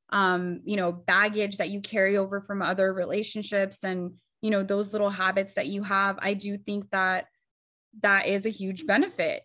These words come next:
is being able to do that self-reflecting, being able to recognize, like, "I don't wanna carry that in this relationship. It's too heavy." You know what I mean? Like, and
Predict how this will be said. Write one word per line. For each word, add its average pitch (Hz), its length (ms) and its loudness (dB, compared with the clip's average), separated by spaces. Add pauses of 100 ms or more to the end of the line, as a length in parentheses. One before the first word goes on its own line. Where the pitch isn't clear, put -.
(120)
is 196 280 0
being 220 300 0
able 208 300 -2
to 202 200 -6
do 202 220 -2
that 226 240 0
self-reflecting, 180 960 -4
being 202 320 -4
able 202 220 -4
to 208 180 -8
recognize, 190 760 0
like, 175 280 -2 (680)
"I 202 120 4
don't 220 160 4
wanna 202 180 2
carry 190 320 0
that 170 340 -2
in 185 140 -2
this 175 240 -4
relationship. 165 680 -6
It's - 220 -12
too 214 180 0
heavy." 165 440 -2
You 233 140 4
know 233 40 4
what 220 80 2
I 202 80 0
mean? 208 200 -2
Like, 185 200 0
and 185 360 0